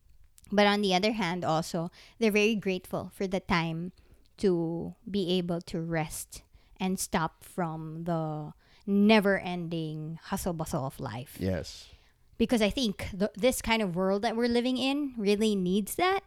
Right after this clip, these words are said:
Speaker 1: And so the stop or the halt was really beneficial in that sense.
Speaker 2: Yes.
Speaker 1: Um, and I felt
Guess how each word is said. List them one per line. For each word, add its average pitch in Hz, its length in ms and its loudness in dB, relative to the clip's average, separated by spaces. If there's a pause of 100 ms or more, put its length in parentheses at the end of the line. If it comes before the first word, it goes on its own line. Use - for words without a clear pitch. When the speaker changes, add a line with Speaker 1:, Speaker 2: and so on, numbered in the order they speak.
Speaker 1:
And 233 200 2
so 214 260 0
the 208 140 0
stop - 580 0 (200)
or 208 120 2
the 202 100 0 (140)
halt 202 280 4
was 190 260 -2
really 202 280 2
beneficial 180 680 -2
in 180 240 -4
that 175 260 -2
sense. 202 580 -4
Speaker 2:
Yes. - 380 2 (180)
Speaker 1:
Um, 202 480 2
and 220 480 2
I 214 160 0 (160)
felt 240 240 2